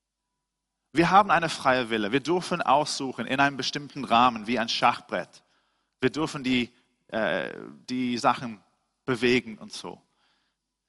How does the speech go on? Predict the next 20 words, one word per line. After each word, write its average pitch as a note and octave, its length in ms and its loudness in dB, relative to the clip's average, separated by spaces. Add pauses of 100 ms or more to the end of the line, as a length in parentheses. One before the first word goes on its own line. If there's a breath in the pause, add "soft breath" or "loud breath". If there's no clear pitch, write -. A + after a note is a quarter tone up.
(220)
Aber - 160 2
letztendlich, F3 720 -2
Gott, G3 300 0 (420)
der C3+ 120 -2
hat D#3 160 -2
das - 180 -8
kreiert, C3+ 540 -4 (200 soft breath)
er A#2 120 0
ist A#2 120 -10
viel A#2 220 -4
mächtiger G#2+ 480 -8
als - 200 -12
uns. - 380 -20 (140 soft breath)
Und B2 220 -10
seine D#3+ 380 0
Zwecken B2 420 -8
werden A#2 320 -4
immer A2 300 -6 (240 soft breath)
erfüllt. - 600 -12 (3250 soft breath)
Also, B2+ 420 0